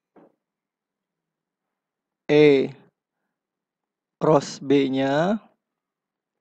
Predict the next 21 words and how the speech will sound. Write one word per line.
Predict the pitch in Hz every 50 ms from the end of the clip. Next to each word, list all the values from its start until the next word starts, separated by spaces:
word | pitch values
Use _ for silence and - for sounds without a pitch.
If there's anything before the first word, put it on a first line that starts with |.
| _ _ _ _ _ _ _ _ _ _ _ _ _ _ _ _
vektor | - 165 143 - - - 147 139 139 139 139 147 165 185 220 226 - _ _ _ _ _ _ _ _ _
dalam | - 143 139 139 139
harga | 143 147 143 131 131 139
mutlak. | 135 131 127 - - 139 135 139 147 156 175 185 - _ _ _ _ _ _ _ _ _ _ _ _ _ _ _ _ _ _ _ _
Ya, | 143 143 147
kita | 143 - 151 147 143 - 147
langsung | 147 151 - 156 143 139
kalau | 131 - 139 139 135
misalkan | 135 135 143 143 143 139
tinggal | - 139 143 143 139 139 143
skalar | - - - 151 139 139 139 135
saja, | - - 139 127 123 147 165 175 - -
S | 151 143 147 156 170 180
sama | - - - - 139 135 135 135
dengan | 120 127 127 127 131 143 160 196 214 226 - _ _ _ _ _ _ _ _ _ _ _ _ _ _ _ _ _ _ _ _ _ _ _
E | - 147 151 151 160 165 170 160
kali | - 139 135 135 135 135
B | 127 120 120 135 139 147 151 160 170 180
per | - _ - 147 143 147 160 175 185 - - _ _ _ _ _ _ 143
mu | 151 156 156 160 160 170 175 - - _ _
nol. | - 143 139 143 143 139 139 135 135 131 135 147 147